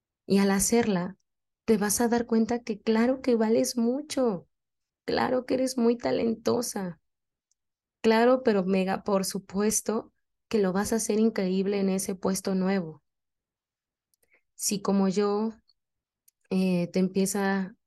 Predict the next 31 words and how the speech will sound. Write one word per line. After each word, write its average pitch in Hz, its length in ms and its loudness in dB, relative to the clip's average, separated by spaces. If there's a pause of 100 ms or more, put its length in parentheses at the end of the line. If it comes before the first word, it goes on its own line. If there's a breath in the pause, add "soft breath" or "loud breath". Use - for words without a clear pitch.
(340)
a 180 340 -2
llegar 185 360 0
esta 202 280 -4
voz 180 340 -4
de 180 100 0
la 170 120 -2
inseguridad 170 800 -2 (1600)
con 196 240 0
tu 190 100 0
físico, 190 640 -4 (560)
como 175 240 2
lo 160 120 2
que 175 100 -4
te 160 140 -4
conté 170 340 0
que 190 80 0
esta 190 200 -2
chica 190 300 -2
me 175 140 0
dijo, 165 440 -4
"Eres 196 280 0
bien 196 260 4
básica, 180 800 -4 (420 loud breath)
¿cómo 196 380 4
te 196 100 0
atreves 180 560 2
a 170 80 -2
decirte 175 520 -4
asesora 165 460 -2
de 160 120 2
imagen?". 156 480 -4